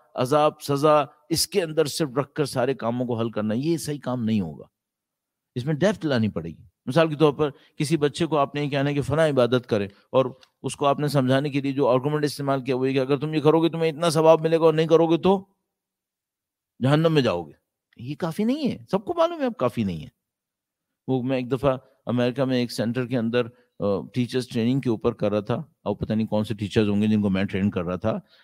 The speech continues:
لیکن بہرحال وہ ٹیچرز training کے اوپر میں ایک lecture دے رہا تھا، تو وہ میں نے اس میں یہ کہا کہ بھائی یہ ثواب و عقاب کے اوپر صرف ساری کہانی نہیں کریں، بچے اس سے بیچارے تھک جاتے ہیں۔ تو وہ ایک ٹیچر نے مجھے ایک واقعہ سنایا،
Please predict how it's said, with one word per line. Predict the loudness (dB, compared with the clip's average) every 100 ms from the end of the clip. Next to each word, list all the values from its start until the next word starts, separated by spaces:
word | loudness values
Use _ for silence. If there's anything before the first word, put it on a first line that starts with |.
| -6
لیکن | -2 2
بہرحال | 6 8 8
وہ | 4
ٹیچرز | 0 -2 -2 0
training | -2 0
کے | 0
اوپر | 0
میں | 0
ایک | 0
lecture | 0 0 -2
دے | 2 2
رہا | 2
تھا، | 0 -4 -8 _ _
تو | -4 -2
وہ | -2 -2
میں | 0 0
نے | -2
اس | -4
میں | -4 -2
یہ |
کہا | -2 -2
کہ | -2
بھائی | -4 -4 -4
یہ | -6
ثواب | -4 0 0
و | -2 -4 -10 -10
عقاب | -4 -4 -4
کے | -6
اوپر | -6 -4 -4
صرف | -4 -6
ساری | -4 -6 -4
کہانی | -2 0 2
نہیں | 2
کریں، | 0 -2 -4 -6 _ _
بچے | -8 -4 -4
اس | -2 -6
سے |
بیچارے | -6 -4 -4
تھک | -4 -6 0
جاتے | 0 0 -4
ہیں۔ | -6 _ _ _
تو | 2
وہ | 4
ایک | 4 0
ٹیچر | 0 2
نے | 2
مجھے | 2 2
ایک | 4
واقعہ | 4 4 0
سنایا، | 0 -4 -6